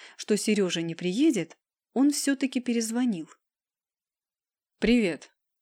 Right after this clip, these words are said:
С днем рождения тебя!» услышала она в трубке усталый и напряженный голос. «Привет, спасибо!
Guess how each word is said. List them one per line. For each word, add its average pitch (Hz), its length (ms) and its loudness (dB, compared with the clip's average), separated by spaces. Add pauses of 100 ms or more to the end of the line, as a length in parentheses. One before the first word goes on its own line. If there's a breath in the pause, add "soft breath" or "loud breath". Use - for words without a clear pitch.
(260)
С 180 120 -8
днем 226 220 2
рождения 226 500 4
тебя!» 160 460 -8 (840)
услышала 202 600 0
она 190 160 -2
в - 80 -10
трубке 202 400 -4
усталый 247 580 0
и 196 140 -2
напряженный 214 720 2
голос. 165 480 -4 (800)
«Привет, 233 520 2 (100)
спасибо! 233 760 0